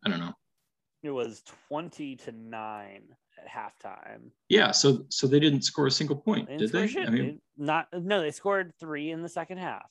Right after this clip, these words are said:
Speaker 1: Oh, was it twenty, twenty-three seventeen final or
Speaker 2: Yeah, it was
Speaker 1: something like that?
Speaker 2: twenty-three seventeen. That's what I said.
Speaker 1: <sighs> Carson Wentz sucks.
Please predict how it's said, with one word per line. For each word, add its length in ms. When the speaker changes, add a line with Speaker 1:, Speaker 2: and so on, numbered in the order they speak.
Speaker 1:
Oh, 100
was 140
it 180
twenty, 320
twenty-three 440
seventeen 560
final 220
or 40
Speaker 2:
Yeah, 60
it 40
was 60
Speaker 1:
something 80
like 140
that? 60
Speaker 2:
twenty-three 100
seventeen. 400
That's 180
what 100
I 80
said. 300
Speaker 1:
<sighs> 440
Carson 300
Wentz 220
sucks. 560